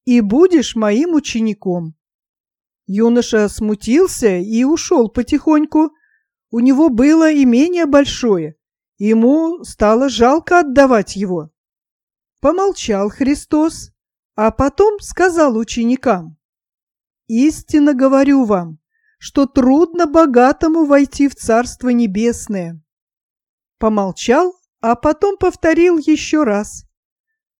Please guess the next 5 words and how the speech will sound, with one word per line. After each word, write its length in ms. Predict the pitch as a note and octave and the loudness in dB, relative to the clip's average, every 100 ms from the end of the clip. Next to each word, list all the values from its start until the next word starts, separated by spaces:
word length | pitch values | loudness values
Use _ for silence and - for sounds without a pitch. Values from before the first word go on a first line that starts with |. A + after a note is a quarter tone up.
| _ | _
"Легче 600 | G3+ G#3+ C4 D#4 - - C#4 | -6 0 0 -2 -4 -2 0
верблюду 760 | C#4+ C#4 A#3 A3+ C#4 E4+ D#4+ | 2 0 0 0 2 2 0
пройти 540 | C#4+ D4 D4 C#4+ - D4 | 0 2 2 0 0 0
сквозь 500 | - - A#3 C4+ - | 0 -4 -2 -2 0
угольное 920 | C4+ A#3 A#3 C4 C4 B3 B3 B3 C4+ | -2 0 0 2 2 2 2 2 -2